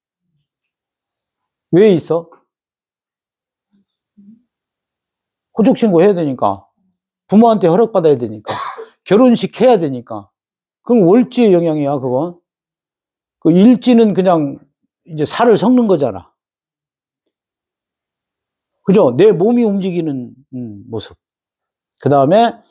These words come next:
어, 일지 자체가 배우자 자리니까 이 배우자가, 어, 운에서 이제 진짜 들어올 수 있는 운인지 아닌지를 보는 거지.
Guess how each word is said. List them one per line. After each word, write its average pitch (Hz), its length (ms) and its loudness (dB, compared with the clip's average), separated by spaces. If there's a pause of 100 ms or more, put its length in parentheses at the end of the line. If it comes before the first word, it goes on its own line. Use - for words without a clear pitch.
(480)
어, 107 300 -6
일지 220 340 2
자체가 208 460 0
배우자 170 400 0
자리니까 120 800 -4
이 196 220 -4
배우자가, 127 1800 -2 (640)
어, 107 80 -14 (960)
운에서 185 760 2
이제 123 300 -6
진짜 170 320 -6
들어올 196 440 2
수 - 180 -6
있는 143 320 -4
운인지 160 520 -2
아닌지를 196 640 -2
보는 127 260 -6
거지. 90 200 -16